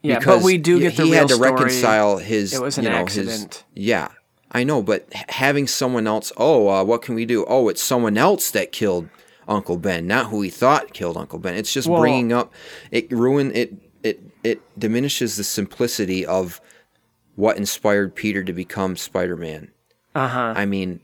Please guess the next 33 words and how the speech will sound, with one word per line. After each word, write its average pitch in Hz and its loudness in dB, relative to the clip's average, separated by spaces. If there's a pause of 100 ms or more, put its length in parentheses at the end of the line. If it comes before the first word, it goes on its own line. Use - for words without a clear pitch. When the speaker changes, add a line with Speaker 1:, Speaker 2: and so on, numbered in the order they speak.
(1040)
Speaker 2:
you're 107 0
making 127 0
it 82 -2
more 98 -2
complicated 92 -4
than 82 -6
it 78 -10 (280)
needs 90 -8
to 139 -6
Speaker 1:
Yeah, 110 -8
Speaker 2:
be - -16
in 165 -12
a 151 -6
Speaker 1:
we 175 2
Speaker 2:
way. 196 2
Speaker 1:
didn't 185 0
need 156 0
the 131 -2
added 131 -4
extra 127 -6
little 120 -6
Speaker 2:
No, 180 0
we 190 2
Speaker 1:
emotional 113 2
Speaker 2:
didn't 170 0
Speaker 1:
thing, 127 -2
Speaker 2:
need 131 0
Speaker 1:
but 135 0
Speaker 2:
this 104 0
Speaker 1:
he 185 2
Speaker 2:
twist. 190 2
Speaker 1:
forgives 156 2
him. 143 -2